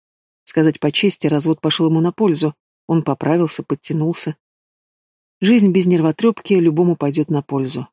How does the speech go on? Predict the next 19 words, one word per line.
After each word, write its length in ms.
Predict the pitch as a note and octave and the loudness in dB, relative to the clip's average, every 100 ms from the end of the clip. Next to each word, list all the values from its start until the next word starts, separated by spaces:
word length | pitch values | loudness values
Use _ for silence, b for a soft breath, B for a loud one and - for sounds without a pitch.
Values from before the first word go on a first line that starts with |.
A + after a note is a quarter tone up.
| _ _ - | _ _ -8
В 100 | D3 | -4
определённом 520 | D3+ D3 F3+ G#3 E3+ | -4 -2 2 2 2
возрасте 560 | F#3+ E3+ D#3+ - C#3 - | 0 0 -2 -4 -8 -8
это 160 | - E3+ | -10 -6
все 160 | - F3+ | -4 -4
понимают. 520 | C#3 B2+ A#2+ A#2+ - _ _ _ - | -4 -4 -6 -10 -18 _ _ _ -10
И 60 | - | -4
всё 200 | - B3+ | 0 2
же 120 | A3 - | 2 0
Алекс 320 | E3+ E3 - | -2 -2 -4
здесь, 420 | C#3 C#3 C3+ - _ _ _ | -4 -4 -4 -6 _ _ _
протягивает 580 | E3+ D#3+ E3 D#3+ D#3+ D#3 | -2 0 0 2 0 0
ладонь. 360 | D#3 D3+ D3 - _ _ _ _ _ - | -2 0 -4 -8 _ _ _ _ _ -8
«Иди 180 | D3 F3+ | 0 0
ко 140 | F3 | 2
мне, 120 | D#3+ | 0
малышка, 460 | C3+ C#3 D3 - C#3 _ _ - | 0 -2 -2 -4 -12 _ _ -6
заждался 520 | D#3+ C3+ D3+ C#3 - | -4 -2 -2 -2 -6
тебя». 240 | - B2+ | -8 -10